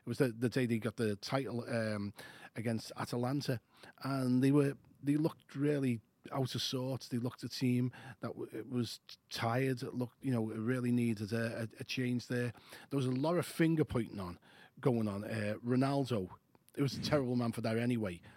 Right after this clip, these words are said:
Was, you know, obviously his body language was awful, but they've looked very different, obviously, 'cause they've brought a lot of good players in, and, uh, a manager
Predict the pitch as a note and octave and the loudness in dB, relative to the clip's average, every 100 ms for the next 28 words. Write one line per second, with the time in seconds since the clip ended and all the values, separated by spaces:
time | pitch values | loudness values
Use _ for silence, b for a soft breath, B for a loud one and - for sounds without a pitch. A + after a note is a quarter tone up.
0 | b b b A2 G#2 - - C#3+ A2 - | b b b -6 -4 -6 0 0 0 -6
1 | - C#3 C3+ A2 A#2 G#2 - C#3+ B2+ B2 | -2 -2 0 -2 -2 -4 0 0 0 -4
2 | A#2 A#2+ A2+ A2+ A2+ A#2+ B2+ C#3+ - - | -6 -4 -6 -4 -2 -2 -2 -4 -6 -12
3 | - B B B B - D3+ - - D3+ | -14 B B B B 4 4 4 0 4
4 | C#3 D#3 F3+ - - D3 D3 B2+ A#2+ E3 | 6 6 4 -2 0 4 6 4 0 -2
5 | - E3 A2 D3+ G#3+ A#2 G2 G2 G2 A2+ | -2 -4 -4 -2 -2 -2 -2 -4 -6 -6
6 | G#2+ - - A#2+ A#2+ B2 A2+ - B2 F3+ | -6 -12 -4 -2 0 0 0 0 2 2
7 | D#3 G2+ D#2+ B B B B A#2 A#2 A2+ | 2 -2 -6 B B B B 0 0 0
8 | A#2 A#2 A2+ - A2+ C#3 D#3+ - F#2 | 0 0 0 0 2 2 0 0 -2